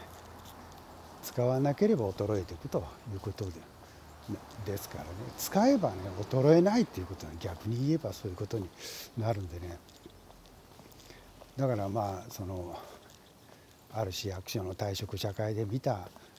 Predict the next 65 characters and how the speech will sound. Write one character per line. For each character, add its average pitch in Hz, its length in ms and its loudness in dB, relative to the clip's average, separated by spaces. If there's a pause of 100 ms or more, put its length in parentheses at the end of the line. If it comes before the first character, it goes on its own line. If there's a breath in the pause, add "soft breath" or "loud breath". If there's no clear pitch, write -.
(460 loud breath)
な 101 220 2
ん 208 60 4
で 165 100 2
こ 117 140 -2
ん 113 60 2
な 113 80 4
に 113 60 4
差 110 200 2
が 104 160 0
あ 104 40 0
る 92 80 -4
ん 90 40 -8
だ 92 100 -6
ろ 92 120 -8
う - 20 -6
っ 87 40 -10
て、 - 140 -12
同 90 360 -2
じ 143 140 -2
ね、 190 100 2
同 104 340 -2
じ 110 140 -4
七 131 280 2
十 160 140 2
歳 113 280 -2
で 98 80 -6
も、 90 200 -8 (560 loud breath)
こ 104 160 -6
ん 143 160 2
な 185 100 4
に 190 120 6
差 196 180 2
が 131 160 4
あ 110 60 0
る 104 80 -2
の 95 180 -6
は、 80 180 -10 (1000 loud breath)
な 147 220 2
ん 208 60 6
で 123 140 0
だ 98 160 0
ろ 90 100 -6
う 90 60 -8
と 92 160 -6
い 95 80 -2
う 107 60 -4
こ 107 80 -2
と 107 120 0
を 92 120 -4 (640 loud breath)
考 123 260 8
え 127 240 10
た 104 240 0
の 120 160 0
と、 143 220 6
そ 143 120 2
れ 110 100 4
か 113 120 0
ら、 110 360 0 (1120 loud breath)
そ 127 120 2
の 113 80 0
武 113 300 2
田 120 160 2
教 120 240 2
授 120 480 0 (280 loud breath)
が、 123 340 -2